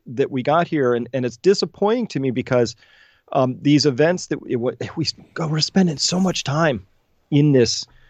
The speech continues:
mass formation event, and we're not using that energy for other things that I think really need and deserve our, our, like, full, full, full, full attention.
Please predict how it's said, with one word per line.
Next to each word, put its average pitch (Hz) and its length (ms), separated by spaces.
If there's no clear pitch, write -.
mass 131 280
formation 123 500
event, 104 360
and 131 240
we're 131 80
not 160 220
using 147 260
that 123 160
energy 127 400
for 117 160
other 127 180
things 113 240
that 117 100
I 107 60
think 123 300
really 123 320
need 120 360
and 104 80
deserve 101 360
our, 98 180
our, 107 100
like, 101 180
full, 127 360
full, 110 240
full, 107 280
full 98 300
attention. - 580